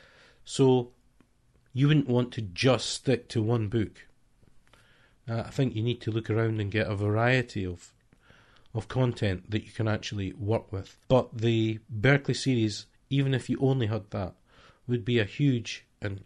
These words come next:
advantageous way of doing things. So that is really all I want to say in this podcast about sight reading. I want to reiterate some of the main points.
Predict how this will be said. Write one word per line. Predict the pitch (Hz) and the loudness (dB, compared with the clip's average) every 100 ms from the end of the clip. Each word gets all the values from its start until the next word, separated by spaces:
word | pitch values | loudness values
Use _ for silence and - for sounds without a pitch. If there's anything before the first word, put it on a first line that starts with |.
| - | -2
advantageous | 127 110 113 110 104 123 120 104 - - | -2 0 0 0 0 -2 0 -2 -6 -8
way | 110 110 104 104 _ _ _ _ | 0 2 2 -2 _ _ _ _
of | 117 110 | -8 -2
doing | 139 139 | 2 2
things. | 127 98 90 - - _ _ _ _ _ _ _ _ _ - _ - - _ _ _ _ _ | 0 -4 -6 -12 -20 _ _ _ _ _ _ _ _ _ -20 _ -20 -20 _ _ _ _ _
So | - - 175 170 - | -6 6 6 6 2
that | 139 185 214 | 4 8 8
is | 180 165 143 - | 6 4 2 -2
really | 131 180 165 160 | 4 10 10 10
all | - 151 147 | 8 6 6
I | |
want | 156 - | 4 2
to | 139 | 0
say | 180 | 2
in | 196 | 4
this | 120 | 2
podcast | - 127 110 - 113 110 101 | 0 -2 0 0 0 0 -4
about | 107 120 - | 0 2 0
sight | - 120 101 | 2 2 2
reading. | 120 131 127 | -2 -2 0
I | 123 | 0
want | 127 131 - | 2 0 -2
to | 120 110 | 0 0
reiterate | 110 123 139 - 113 117 | 0 0 0 2 -2 -2
some | - 120 | -2 -4
of | 117 | -2
the | |
main | 120 113 | -2 -2
points. | 107 107 95 92 - | -4 -2 -2 -6 -14